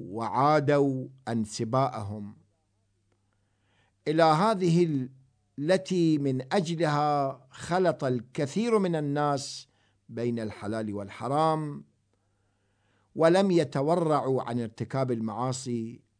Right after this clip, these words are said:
لأجل الحصول عليها، إلى هذه الدنيا التي تكالب الناس عليها.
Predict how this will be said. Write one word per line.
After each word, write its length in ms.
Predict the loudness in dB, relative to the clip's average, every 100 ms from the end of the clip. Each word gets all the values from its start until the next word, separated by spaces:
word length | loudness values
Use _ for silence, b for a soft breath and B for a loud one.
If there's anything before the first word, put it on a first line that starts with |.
| _ _ -14
لأجل 420 | -6 -4 -2 -4
الحصول 560 | -4 -8 -8 -6 -4
عليها، 600 | -4 -2 0 -2 -4 -10 _ _ _ _ _ _ _ _ _ _ -2
إلى 120 | 2
هذه 440 | 2 2 0 0 -4
الدنيا 720 | -6 2 4 4 0 -2 -10 _ _ _ _ _ _ _ _ _ -2
التي 460 | 0 2 0 -2 -2
تكالب 720 | -2 -4 -2 0 2 0 -2
الناس 560 | -2 -2 0 0 0
عليها. 760 | -2 0 2 2 2 -4 -12